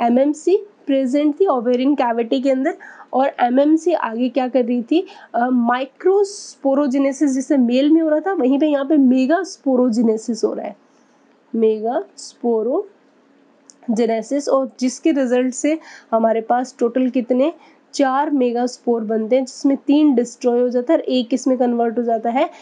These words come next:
एम्ब्रियो सैक में कन्वर्ट हो जाता है, जिसमें एग apparatus में कौन प्रेजेंट होता है? एग प्रेजेंट होते हैं। इसके अलावा दो synergid सेल्स और filiform apparatus भी देखने को मिलता है। तो overall ये चीज़ें हमने अभी तक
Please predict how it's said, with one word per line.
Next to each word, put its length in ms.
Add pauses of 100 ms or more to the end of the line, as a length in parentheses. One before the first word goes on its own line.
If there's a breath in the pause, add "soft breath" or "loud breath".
(260 loud breath)
एम्ब्रियो 440
सैक 440
में 100
कन्वर्ट 400
हो 60
जाता 300
है, 100
जिसमें 280
एग 280
apparatus 580
में 100
कौन 260
प्रेजेंट 500
होता 220
है? 160 (480 loud breath)
एग 220
प्रेजेंट 420
होते 180
हैं। 40
इसके 200
अलावा 200
दो 140
synergid 540
सेल्स 280
और 100
filiform 640
apparatus 540
भी 80
देखने 360
को 100
मिलता 300
है। 80 (300 loud breath)
तो 160
overall 520
ये 280
चीज़ें 320
हमने 220
अभी 220
तक 140